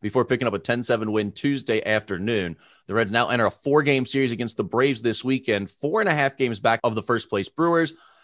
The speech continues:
and four games behind the second-place Cubs. The team clearly needs pitching help, both in terms of starting rotation depth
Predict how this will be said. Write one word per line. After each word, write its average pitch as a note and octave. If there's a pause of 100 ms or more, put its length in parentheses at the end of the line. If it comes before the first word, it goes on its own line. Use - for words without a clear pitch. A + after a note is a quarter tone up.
(240)
and B2
four F#3
games C#3
behind A2+
the G#2
second-place F2+
Cubs. A#2+ (320)
The -
team C3+
clearly F#3+
needs C#3+
pitching D#3
help, A2
both A2
in G#2+
terms G#2+
of F#2
starting G#2+
rotation A2
depth -